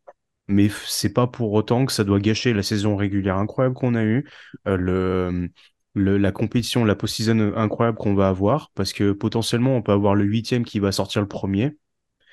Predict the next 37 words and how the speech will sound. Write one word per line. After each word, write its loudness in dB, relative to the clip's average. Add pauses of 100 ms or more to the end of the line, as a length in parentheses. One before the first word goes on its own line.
(340)
parce -4
que -4
potentiellement, 0
on 2
peut 0
avoir 2
le, 2
le 0
Partizan -2
Final 2
Four, 0
parce -2
que -8
potentiellement, 0
ils 4
peuvent 2
se 0
hisser 0
même 2
encore -2
plus 0
haut, 2 (380)
et -2
ça 2
va 2
rendre 2
la 4
saison -2
encore -4
plus -2
incroyable. -2 (1300)
Moi, 2
je -2
vais 2
retenir 0
que -2
ça. 0